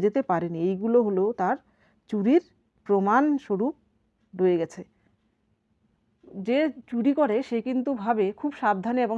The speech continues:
সতর্কে, সতর্কতার সঙ্গে কিন্তু সে করে তার কাজটি, কিন্তু তবুও কিছু না কিছু ক্লু সে রেখে যায়, অর্থাৎ এইগুলো হচ্ছে তার ক্লু। এইখানে দেখুন কয়েকজন ব্যক্তি বসে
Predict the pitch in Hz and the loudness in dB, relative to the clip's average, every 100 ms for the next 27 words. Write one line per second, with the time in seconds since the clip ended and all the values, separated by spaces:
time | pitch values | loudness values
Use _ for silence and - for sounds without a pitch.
0 | - 196 220 233 311 320 _ _ _ _ | -6 -4 -4 -2 -4 -4 _ _ _ _
1 | - 226 254 269 277 269 269 254 226 214 | -10 -2 0 0 -2 -2 -4 -4 -4 -4
2 | 220 220 208 175 156 170 _ _ 175 170 | -6 -2 -4 -2 -8 -10 _ _ -10 -8
3 | 156 - - - 214 220 285 - 226 220 | -12 -16 -16 -8 -6 -4 -4 2 2 4
4 | 302 254 226 - 247 240 226 202 208 302 | 2 2 0 -4 -2 0 -2 -6 -6 -6
5 | _ _ _ _ _ _ _ _ _ _ | _ _ _ _ _ _ _ _ _ _
6 | - 294 330 - 240 233 190 185 156 131 | 2 6 6 6 4 6 4 0 -4 -8
7 | - - 170 - 233 208 190 220 220 208 | -10 -10 -8 -2 2 2 2 2 0 0
8 | - 233 214 294 - 185 151 - _ _ | -4 -2 0 -2 -4 -4 -4 -8 _ _
9 | _ _ _ _ 254 302 330 320 302 254 | _ _ _ _ 2 6 6 4 0 0
10 | 180 175 240 302 381 _ _ _ _ _ | 0 -2 -2 -4 -6 _ _ _ _ _
11 | _ - 196 190 226 226 190 190 269 349 | _ -2 0 2 4 4 2 0 0 0
12 | - _ _ - 180 175 - | 0 _ _ -12 -6 -6 -4